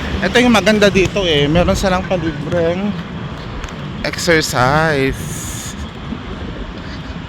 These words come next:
Bukod sa walkway, meron din silang mga ganito. Ito, oh. Yan.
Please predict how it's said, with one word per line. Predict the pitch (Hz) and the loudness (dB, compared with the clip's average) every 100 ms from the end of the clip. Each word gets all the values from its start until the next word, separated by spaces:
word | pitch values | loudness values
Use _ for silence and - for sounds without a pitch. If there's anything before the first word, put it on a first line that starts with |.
| - - - - - 160 | -10 -10 -10 -10 -8 -2
Bukod | 160 175 | 0 0
sa | - 156 | 0 2
walkway, | 139 147 143 135 127 | 2 2 0 2 2
meron | 131 151 156 | 2 0 0
din | 151 | -2
silang | 165 160 160 | -2 -2 0
mga | 156 151 135 | -2 0 -2
ganito. | 131 - 123 123 123 123 - - 127 - - 165 151 - - - - - - - - - - - - - - - - - - - 143 | -2 -2 -2 0 0 -4 -8 -10 -8 -8 -8 -10 -12 -14 -14 -12 -12 -12 -12 -10 -10 -12 -12 -12 -12 -12 -12 -12 -12 -14 -12 -12 -10
Ito, | 147 - | -4 -2
oh. | 113 143 175 220 - - - - - - - - - - - - - | 2 4 2 0 -6 -10 -12 -12 -10 -10 -10 -10 -8 -8 -6 -6 -2
Yan. | 143 143 123 | 2 2 2